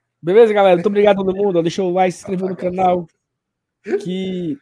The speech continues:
Speaker 1: ó, muito obrigado mesmo. Você, a gente sabe que jogo, dia de live que tem jogo, a galera quer secar,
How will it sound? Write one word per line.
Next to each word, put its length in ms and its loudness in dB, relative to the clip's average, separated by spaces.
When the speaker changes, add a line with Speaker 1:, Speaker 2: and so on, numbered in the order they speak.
Speaker 1:
ó, 240 -6
muito 180 -10
obrigado 340 -6
mesmo. 600 -10
Você, 200 -14
a 40 -10
gente 100 -12
sabe 160 -6
que 340 -14
jogo, 440 -6
dia 200 -6
de 80 -6
live 360 -2
que 120 -20
tem 200 -8
jogo, 400 -4
a 20 -10
galera 240 -4
quer 100 -12
secar, 720 -12